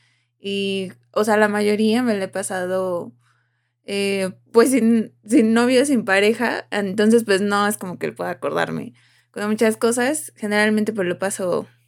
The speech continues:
pues, con mi familia, o sea, con mi mamá o algo así. Y, y ya, pero con pareja, o sea, yo contar una experiencia con algún novio que haya tenido, pues, no tengo así como que muchas. O sea, sí he pasado, ¿cuántos?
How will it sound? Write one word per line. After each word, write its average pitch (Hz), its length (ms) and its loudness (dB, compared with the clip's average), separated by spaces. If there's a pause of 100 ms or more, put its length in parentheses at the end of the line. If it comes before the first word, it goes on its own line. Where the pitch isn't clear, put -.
(460)
pues, 214 120 -2
con 202 180 -2
mi 202 120 -4
familia, 202 500 -6 (380)
o 196 140 -8
sea, 180 180 -6
con 180 160 -4
mi 185 60 -6
mamá 180 500 -2
o 220 60 2
algo 208 180 0
así. 269 320 -6 (600)
Y, 233 800 2
y 202 120 -4
ya, 220 200 4
pero 208 200 2
con 214 140 -2
pareja, 233 380 4 (420)
o 202 140 -4
sea, 208 160 0
yo 262 800 2
contar 214 420 0
una 233 160 2
experiencia 202 460 -8
con 185 180 -8
algún 185 260 -8
novio 202 380 -6
que 240 100 -8
haya 233 160 -6
tenido, 190 300 -8
pues, 196 160 -12
no 180 180 -8
tengo - 400 -8 (380)
así 208 180 -4
como 202 220 -2
que 185 80 -6
muchas. 220 600 -8 (800)
O 233 200 6
sea, 262 220 6
sí 330 120 2
he 349 60 0
pasado, 330 640 4 (260)
¿cuántos? 277 480 -12